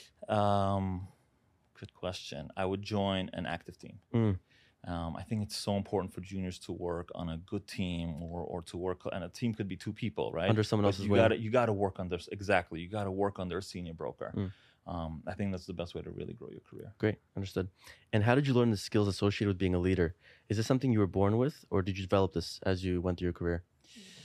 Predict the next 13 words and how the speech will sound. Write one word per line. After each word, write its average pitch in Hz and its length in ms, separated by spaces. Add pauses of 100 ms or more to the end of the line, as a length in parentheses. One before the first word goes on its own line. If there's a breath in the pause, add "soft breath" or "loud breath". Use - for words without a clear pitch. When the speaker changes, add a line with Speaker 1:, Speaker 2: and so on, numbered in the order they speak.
(380 loud breath)
Speaker 1:
Um, 90 920 (1040)
I, 104 200
uh, - 60
first - 280
of 101 60
all, 95 40
I 98 60
don't 95 180
think 92 160
leaders 92 220
are 87 80
born. 98 360 (680 soft breath)
Um, 87 680